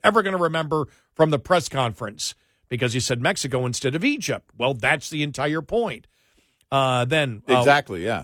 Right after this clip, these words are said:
Speaker 1: then they have here, "Watch, Biden confuses Mexico and Egypt in stunning gaffe during presser meant, uh, to, uh, uh, alleviate fears about his cognitive function." Wow.
Speaker 2: Hmm.
Speaker 1: Uh, how,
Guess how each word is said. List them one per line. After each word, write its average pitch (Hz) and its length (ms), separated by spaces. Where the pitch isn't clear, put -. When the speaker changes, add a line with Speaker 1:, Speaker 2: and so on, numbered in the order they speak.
Speaker 1:
then 147 120
they 151 100
have 143 160
here, 156 140
"Watch, 135 500
Biden 160 320
confuses 139 540
Mexico 151 560
and 135 80
Egypt 156 420
in 139 200
stunning 208 760
gaffe 160 380
during 143 300
presser 175 360
meant, 151 360
uh, 123 440
to, 131 420
uh, 127 220
uh, 117 220
alleviate 151 340
fears 135 580
about 139 320
his 131 180
cognitive 143 540
function." 143 500
Wow. 110 600
Speaker 2:
Hmm. - 400
Speaker 1:
Uh, 127 260
how, 214 360